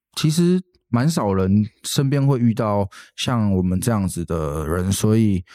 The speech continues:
我们想要把我们的故事啊，透过声音，那去分享给各位，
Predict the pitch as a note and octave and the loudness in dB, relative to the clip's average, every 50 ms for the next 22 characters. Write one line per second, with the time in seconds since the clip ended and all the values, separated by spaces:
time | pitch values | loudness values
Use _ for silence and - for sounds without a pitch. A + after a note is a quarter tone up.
0 | - - - - _ _ - G#2 F#2+ G2 G2+ G2 G2 G#2 G2+ A#2+ B2+ B2+ B2 G2 | -20 -20 -20 -20 _ _ 0 2 4 4 4 4 4 4 2 2 0 0 -2 -4
1 | F#2+ F#2+ F#2+ F#2+ F#2+ G2+ G2+ - - D3 B2 A#2 - - C3 A#2+ A2 G2+ F2+ F2+ | -2 -2 -2 -2 -2 -2 -2 0 2 2 2 2 2 0 0 2 2 2 0 -2
2 | F#2 - - G#2 F#2+ G#2+ G2+ G2 F#2+ F#2 - - G#2 G2+ G2+ G2+ G#2 G2+ G#2 G2+ | -2 -2 -2 -2 0 0 0 2 0 0 0 2 4 6 6 6 6 6 4 4
3 | G#2 - _ _ _ _ _ - G2+ G2+ G2 F#2 F2 F2+ E2+ - - A2 G#2 F#2+ | 2 -4 _ _ _ _ _ 2 2 4 2 2 2 0 0 0 0 0 0 0
4 | F#2+ A2 A2 G#2+ G#2 F#2+ F#2+ F#2+ D2+ D2+ - - A2 G2 G2+ G#2 F#2+ E2 | 2 0 0 2 0 0 -2 -2 -4 -8 -2 -2 0 2 2 2 0 -2